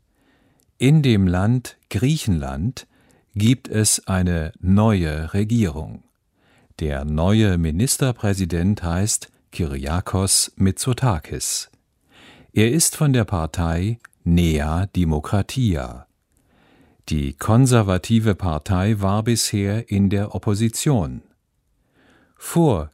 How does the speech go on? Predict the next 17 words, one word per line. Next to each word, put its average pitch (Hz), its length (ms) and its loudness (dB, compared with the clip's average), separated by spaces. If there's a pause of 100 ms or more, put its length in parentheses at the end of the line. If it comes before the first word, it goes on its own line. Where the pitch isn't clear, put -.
Kyriakos 87 880 -2
Mitsotakis 95 960 0 (400)
war 98 380 0
Alexis 117 680 -2
Tsipras - 840 -4
von 92 220 -2
der 76 120 -2
Partei 85 680 -2
Syriza 87 840 0 (220)
der 73 160 -2
Ministerpräsident. 80 1120 -2 (680)
Das - 340 0
war 76 300 -2
er 78 200 -2
vier 98 320 2
Jahre 113 380 4
lang. 71 300 -4